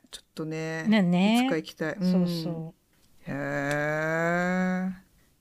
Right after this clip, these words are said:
Speaker 1: 結構見てんね。
Speaker 2: そう、なんか私
Speaker 1: あさみさん。
Speaker 2: 一気に見ちゃうんだよね。
Speaker 1: あ、そっか。貯めてみるって言ってたもんね。
Speaker 2: そうそうそう。
Speaker 1: 何でもね。
Speaker 2: うん。
Speaker 1: うん。そっか。私ね、毎週派だよね。毎週見たい派。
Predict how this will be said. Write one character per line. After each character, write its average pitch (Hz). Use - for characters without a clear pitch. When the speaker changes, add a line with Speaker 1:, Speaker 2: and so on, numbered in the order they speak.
Speaker 1:
結 311
構 -
見 220
て 302
ん 208
ね。 196
Speaker 2:
そ 233
う、 -
な 254
ん -
か 202
私 214
Speaker 1:
あ -
さ 277
み 330
さ 262
ん。 -
Speaker 2:
一 -
気 330
に 220
見 190
ち 190
ゃ 170
う 165
ん 160
だ 156
よ 151
ね。 156
Speaker 1:
あ、 220
そ -
っ 320
か。 180
貯 302
め 415
て 427
み 403
る 277
っ -
て -
言 175
っ -
て -
た 165
も 139
ん 143
ね。 165
Speaker 2:
そ 302
う 269
そ 254
う 220
そ 202
う。 -
Speaker 1:
何 185
で 180
も 175
ね。 202
Speaker 2:
う 208
ん。 202
Speaker 1:
う -
ん。 185
そ -
っ -
か。 -
私 285
ね、 294
毎 240
週 339
派 330
だ 269
よ 175
ね。 98
毎 226
週 240
見 214
た 214
い 190
派。 175